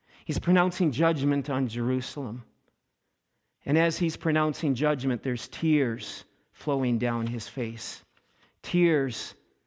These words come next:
love, and judgment all at once. You see, when a person truly accepts the Bible as God's word and gratefully accepts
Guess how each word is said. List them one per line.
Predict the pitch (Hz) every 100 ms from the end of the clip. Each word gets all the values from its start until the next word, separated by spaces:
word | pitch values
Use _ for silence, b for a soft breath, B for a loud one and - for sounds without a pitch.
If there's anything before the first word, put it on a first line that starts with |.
| _ _ _ _ _ -
love, | 127 143 143 120 110 - - -
and | 120
judgment | 117 143 131 110 120 117 - - _ _ _ _ _ _ _
all | 123 117
at | 113
once. | 123 113 110 - - _ _ _ _ _ _ _ _ b b b
You | 170
see, | - 208 196
when | 185
a | 170
person | - 208 214 - 214 190
truly | - 185 190 185 180 175
accepts | 151 - - 170 165 - - - _ _ _ _
the | 139
Bible | 117 151 156 151 147
as | 123
God's | 147 139 123
word | 120 131 123 117 113 _ _ _ _ B B B
and | 170 135
gratefully | 151 160 190 202 - 208 190 190
accepts | 165 - - 185 180 - -